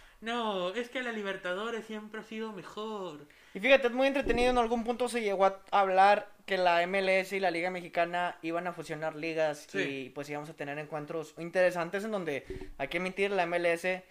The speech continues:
Speaker 2: es un poquito más entretenida que el fútbol mexicano
Speaker 1: Sí,
Speaker 2: por la
Speaker 1: porque
Speaker 2: cuestión de las superestrellas que, que tiene, las plantillas, la,
Speaker 1: Y,
Speaker 2: las
Speaker 1: ajá,
Speaker 2: nóminas.
Speaker 1: y que la M L S defiende de la patada.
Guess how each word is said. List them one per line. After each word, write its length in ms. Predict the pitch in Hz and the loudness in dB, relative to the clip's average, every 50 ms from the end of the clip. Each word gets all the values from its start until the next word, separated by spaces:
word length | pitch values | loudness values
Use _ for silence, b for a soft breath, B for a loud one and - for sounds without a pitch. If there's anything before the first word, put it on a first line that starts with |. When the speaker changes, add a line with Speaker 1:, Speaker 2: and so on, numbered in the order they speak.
| b b b _ | b b b _
Speaker 2:
es 140 | - 147 151 | -12 -10 -10
un 80 | 170 165 | -10 -8
poquito 280 | 170 175 175 185 - 175 | -8 -8 -8 -8 -6 -6
más 140 | 170 165 175 | -6 -6 -6
entretenida 440 | 180 170 175 175 170 156 151 156 | -8 -10 -10 -8 -8 -6 -6 -6
que 80 | 156 180 | -8 -8
el 60 | 165 | -12
fútbol 200 | 160 165 151 151 | -12 -12 -10 -8
mexicano 640 | 170 170 160 - 170 165 170 160 165 170 175 196 196 | -8 -8 -8 -8 -6 -2 -2 0 0 -2 -4 -6 -6
Speaker 1:
Sí, 180 | - 196 185 175 - - | -6 -6 -6 -6 -8 -4
Speaker 2:
por 100 | - 180 | 0 0
la 60 | 180 | 2
Speaker 1:
porque 100 | 180 175 | 2 0
Speaker 2:
cuestión 280 | 180 180 175 - 170 170 | 0 -2 -4 -4 -4 -2
de 60 | 175 | -2
las 120 | 180 185 | -2 -2
superestrellas 640 | 180 175 - 170 156 151 - 151 143 143 147 147 147 | -2 -2 -4 -4 -4 -4 -4 -6 -4 -4 -4 -6 -6
que, 240 | - 160 147 - - _ - | -8 -10 -12 -12 -16 _ -18
que 80 | - 151 | -16 -10
tiene, 300 | - 160 160 160 160 165 | -8 -6 -6 -4 -4 -4
las 160 | 180 190 180 | -6 -6 -6
plantillas, 500 | - 147 139 131 - 135 131 131 139 147 | -8 -10 -12 -10 -10 -10 -8 -6 -6 -4
la, 140 | 160 156 143 | -4 -4 -4
Speaker 1:
Y, 80 | 127 113 - | -4 -8 -10
Speaker 2:
las 160 | 127 135 135 | -8 -8 -6
Speaker 1:
ajá, 100 | 131 - | -6 -6
Speaker 2:
nóminas. 320 | - 131 147 165 - - - B B B B | -6 -6 -8 -8 -10 -10 -14 B B B B
Speaker 1:
y 120 | 180 196 196 | -4 -4 -2
que 120 | - 208 | 0 2
la 100 | 190 190 | 2 2
M 140 | 185 190 214 | 2 0 -2
L 80 | 226 220 | -4 -2
S 140 | - - 233 | -4 -4 -4
defiende 400 | 208 175 - - 170 165 170 175 | -6 -6 -6 -6 -8 -6 -2 -2
de 80 | 180 175 | 0 0
la 120 | 170 160 | 0 -2
patada. 380 | - 156 - 196 208 185 - | -6 -6 -2 -2 -2 -2 -4